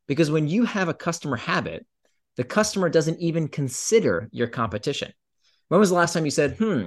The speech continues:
I wonder who has the best search engine"? You didn't do that. You just Google it with little or no conscious thought. Why? Because they have a monopoly of the mind. And so when we create a habit in a customer's mind,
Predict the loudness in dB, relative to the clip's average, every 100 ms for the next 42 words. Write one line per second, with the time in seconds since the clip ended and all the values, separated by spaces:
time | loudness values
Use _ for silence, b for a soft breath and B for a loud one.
0 | -6 -8 -2 0 0 0 0 0 -2 -2
1 | 0 0 0 -4 -4 -8 -10 -18 -20 _
2 | _ _ -6 -4 -2 -4 -8 -8 -6 -8
3 | -10 -6 0 0 2 4 4 4 2 -2
4 | -2 0 0 0 0 -2 -4 -4 -4 -4
5 | -2 0 0 -2 -12 b b b -4 0
6 | 2 2 2 0 0 2 2 0 -2 -4
7 | -2 0 0 -2 -8 _ -4 -2 -2 -4
8 | -4 -2 -2 -8 -14 _ _ _ _ _
9 | _ _ -4 2 4 4 4 4 2 -2
10 | -4 -4 -4 -2 -2 -2 -4 -6 -4 -6
11 | -4 -6 -4 -4 -4